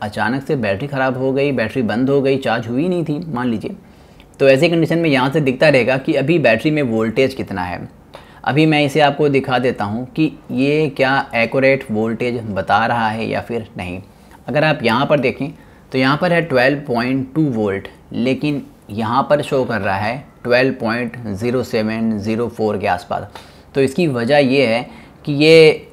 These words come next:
करीब एक सौ तीस मिलीवोल्ट का जो डिफरेंस है वो क्यों आ रहा है, उसे भी हम लोग नाप लेते हैं। तो उसे नापने के लिए मैंने क्या किया है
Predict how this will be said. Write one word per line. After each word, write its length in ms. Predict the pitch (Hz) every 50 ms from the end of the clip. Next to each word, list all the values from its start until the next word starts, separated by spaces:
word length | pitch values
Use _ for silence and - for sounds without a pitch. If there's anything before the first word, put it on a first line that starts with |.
| - - - -
करीब 340 | 131 127 139 147 151 139 139 123 107 90 - - - - - - - - - - - - - - -
एक 140 | 139 139 -
सौ 80 | 165 147 - - - - -
तीस 380 | 156 156 165 170 160 - - - - - - - -
मिलीवोल्ट 800 | 107 117 123 135 139 151 160 151 123 120 117 120 131 127 127 - - - - - - - - - -
का 100 | - 117
जो 140 | 117 120 131
डिफरेंस 520 | 113 95 113 110 - 127 143 151 151 - 151
है 120 | 143 147 147
वो 260 | 127 113 135 147 151 139 - - -
क्यों 180 | 135 135 127
आ 140 | 117 110 98
रहा 200 | 98 98 98 98
है, 120 | 98 104 98
उसे 280 | - 120 110 - 156
भी 80 | 143 147
हम 100 | 135 143
लोग 140 | 147 143 120
नाप 260 | 110 107 117 117 -
लेते 220 | 127 117 - 104
हैं। 260 | 101 101 110 131 139 - - - - - - - - -
तो 100 | - 131
उसे 180 | 131 - 151 147
नापने 360 | 143 131 127 - - 151 139
के 100 | 123 139
लिए 240 | 135 135 139 143 135
मैंने 300 | 113 101 104 117 131 131
क्या 140 | 135 131 117
किया 280 | - 120 113 113 104
है 160 | 104 107 113